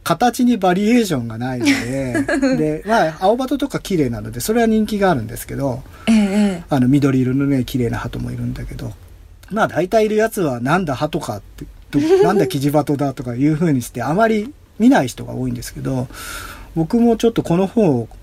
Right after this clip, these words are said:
Speaker 1: 書くお仕事のきっかけで、鳩を見直してみたんですけど、いや、
Speaker 2: はい。
Speaker 1: 面白いです。<laughs> 非常に。
Speaker 2: はあ。
Speaker 1: 鳩から見えてくることがいっぱいあって、都市の鳥を僕主に研究してるんですけど、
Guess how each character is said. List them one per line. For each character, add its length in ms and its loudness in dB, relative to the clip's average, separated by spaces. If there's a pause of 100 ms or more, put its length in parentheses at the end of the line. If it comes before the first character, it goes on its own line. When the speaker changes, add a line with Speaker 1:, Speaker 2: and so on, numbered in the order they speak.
(300)
Speaker 1:
書 80 2
く 300 -4 (500)
お 60 4
仕 160 0
事 420 -4 (220)
の 100 0
き 180 -8
っ 20 -6 (120)
か 140 0
け 160 2
で、 320 0 (100)
鳩 300 -4
を 160 -2
見 120 0
直 220 4
し 120 -8
て 100 0
み 80 0
た 140 -8
ん 80 -14
で 80 -16
す 100 -16
け 100 -18
ど、 180 -12 (320)
い 60 0
や、 100 4
Speaker 2:
は 120 -4
い。 20 -4
Speaker 1:
面 160 0
白 280 4
い 40 0
で 120 -10
す。 180 -16 (140)
<laughs> 120 -2
非 180 2
常 160 0
に。 120 0
Speaker 2:
は 80 -4
あ。 260 -14 (400)
Speaker 1:
鳩 240 0
か 140 -4
ら 100 -4
見 160 0
え 80 2
て 100 -4
く 140 -8
る 80 -6
こ 140 -8
と 100 -8
が 120 -8
い 80 -6
っ 40 -6 (140)
ぱ 120 4
い 60 0
あ 80 -4
っ 40 -12
て、 380 -12 (200)
都 100 2
市 140 2
の 100 2
鳥 260 0
を 120 -2
僕 260 -4
主 180 2
に 100 -4
研 160 -6
究 120 -8
し 60 -8
て 60 -10
る 40 -8
ん 40 -6
で 40 -12
す 60 -14
け 80 -12
ど、 160 -10